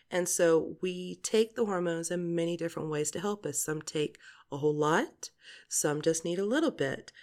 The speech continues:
Hell, some can go out there and just eat a whole spoonful of chickpeas and they're fine. So it really does just depend. Um,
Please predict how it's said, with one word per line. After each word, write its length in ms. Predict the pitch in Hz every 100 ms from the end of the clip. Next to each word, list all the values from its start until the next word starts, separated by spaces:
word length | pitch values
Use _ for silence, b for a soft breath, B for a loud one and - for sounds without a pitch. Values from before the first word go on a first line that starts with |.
| b
Hell, 220 | - 170 208
some 280 | - 185
can 160 | 214 196
go 180 | 180 185
out 200 | 180 185
there 260 | 175 220
and 220 | 185 170 165
just 320 | 175 - -
eat 120 | 180
a 100 | 160
whole 160 | 180 185
spoonful 540 | - 196 202 196 202
of 60 | 175
chickpeas 520 | 262 - 156 151 143
and 120 | 151
they're 80 | 156
fine. 380 | - 302 - 156 _ _ _ B B B
So 220 | - - 262
it 160 | 226
really 380 | 262 311 320 330
does 460 | 320 185 170 175 -
just 380 | - 151 -
depend. 560 | - - 311 285 123 - _ _ _ _ _ _ _ _ _ _ _ _ B B B B -
Um, 460 | 226 220 208 175